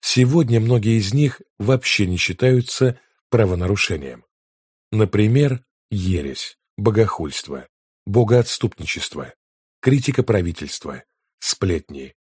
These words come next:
брань, прелюбодеяние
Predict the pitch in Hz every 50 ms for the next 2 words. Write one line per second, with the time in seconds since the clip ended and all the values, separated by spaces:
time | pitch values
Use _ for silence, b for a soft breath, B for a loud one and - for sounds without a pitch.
0 | _ _ _ - 92 95 95 95 87 76 71 67 65 _ _ _ _ _ _ _
1 | _ _ - 120 120 113 117 110 104 113 101 110 113 95 95 95 85 80 78 73
2 | 73 69 65 -